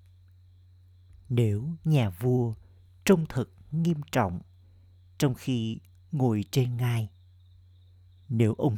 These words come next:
ta ngồi trên ngai, tuy nhiên trông thật tức giận, con sẽ thích chứ? Con sẽ nói,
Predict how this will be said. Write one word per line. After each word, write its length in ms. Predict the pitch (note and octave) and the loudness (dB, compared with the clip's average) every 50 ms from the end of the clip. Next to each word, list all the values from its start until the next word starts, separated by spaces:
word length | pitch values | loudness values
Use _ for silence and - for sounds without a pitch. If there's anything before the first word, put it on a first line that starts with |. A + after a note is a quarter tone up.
| G#2+ - | -4 -4
ta 340 | - A2+ G#2+ G#2 G#2 G2+ - - - - - - - - - - | -4 -2 -2 -2 -4 -6 -8 -12 -20 -20 -20 -20 -20 -18 -8 -4
ngồi 400 | E3 D3 C#3 C3 A#2+ A#2 A2 G#2 - | -2 0 2 2 2 2 0 -2 0
trên 260 | - D#3+ D3 B2+ C3 | 2 2 2 2 0
ngai, 380 | B2 C3 C3 B2 A#2+ A#2+ A2+ A2 - - - - - - - - - - _ - - - - - - - | -2 -2 -2 -2 -2 -4 -6 -8 -12 -20 -20 -20 -20 -20 -20 -20 -20 -20 _ -20 -20 -20 -20 -20 -6 0
tuy 140 | - C3+ A2+ - | 0 2 2 2
nhiên 340 | B2 A#2+ A#2 A2 G#2+ G#2+ G#2 - - - - - - - - - | -2 -2 -2 -2 -2 -6 -8 -12 -20 -20 -20 -20 -20 -20 -6 2
trông 180 | - G3 E3 D#3 | 2 2 2 2
thật 200 | - C3 A2+ F#2 - _ - - - - | -2 -4 -4 -4 -6 _ -20 -20 -16 -8
tức 240 | - G#3 - - - | -8 -8 -8 -8 -6
giận, 320 | - A#2+ A#2+ G#3 F3+ F#3 - - - - _ - - - - - - - - - - - - - - - - - - - - - | 0 0 0 0 -2 -6 -10 -12 -20 -20 _ -20 -20 -20 -20 -20 -20 -20 -20 -20 -20 -20 -20 -20 -20 -20 -20 -20 -20 -16 -8 -4
con 140 | - G3 F3+ | -2 -2 -2
sẽ 520 | - - - C#3+ B2+ G#2+ F#2+ F#2 F#2 B2 C#3+ - - - | -4 -6 -4 -4 -2 -2 -2 -4 -6 -10 -12 -14 -8 -4
thích 220 | - G3 - - - | -4 -4 -4 -6 -6
chứ? 360 | - D#3 D3 C#3+ F3 G#3+ A3+ - - - - - _ _ - - - _ - - - - - - - - - - - - _ _ - - - - - - - - | -2 0 0 0 0 -4 -6 -10 -14 -20 -20 -20 _ _ -20 -20 -20 _ -20 -20 -20 -20 -20 -20 -20 -20 -20 -20 -20 -20 _ _ -20 -20 -20 -20 -20 -20 -10 -4
Con 260 | C#3+ C#3 B2+ A#2+ A#2+ A2 | -2 -2 -2 -2 -4 -6
sẽ 260 | - - - A2+ F2+ | -4 -2 -2 -2 -2
nói, 400 | F#2 F#2 F#2 F#2 F#2+ A#2 D3+ | 0 -2 -2 -2 -2 -4 -6